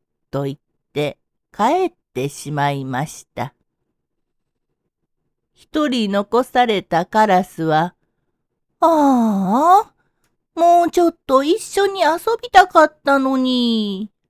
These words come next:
とブツブツ言いながら水から上がって着物を着ようとしたのですが、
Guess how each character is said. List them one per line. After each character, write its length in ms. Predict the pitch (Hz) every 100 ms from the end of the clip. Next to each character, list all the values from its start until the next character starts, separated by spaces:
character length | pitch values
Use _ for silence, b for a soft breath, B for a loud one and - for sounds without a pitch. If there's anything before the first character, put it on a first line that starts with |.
| _ _ _ _ _ _
と 240 | 151 - _ _ _ _ -
ブ 200 | 160 220
ツ 200 | - 339
ブ 160 | 285 196
ツ 200 | - 151
言 220 | 160 185
い 60 |
な 240 | 180 180 175
が 220 | 156 135
ら 240 | 135 160 _ _ _
水 440 | 165 170 175 226
か 200 | - 220
ら 280 | 208 190 180
上 60 | 180
が 160 | 196
っ 80 | 214 _ _ -
て 180 | 196 185
着 260 | _ 185
物 560 | 180 214 285 285 269 254
を 60 |
着 280 | 262 - 269
よ 240 | 302 339 262
う 60 |
と 220 | - 185
し 160 | 196 -
た 240 | - 262
の 260 | 240 196 160
で 200 | 156 165
す 260 | - - 143
が、 320 | 143 143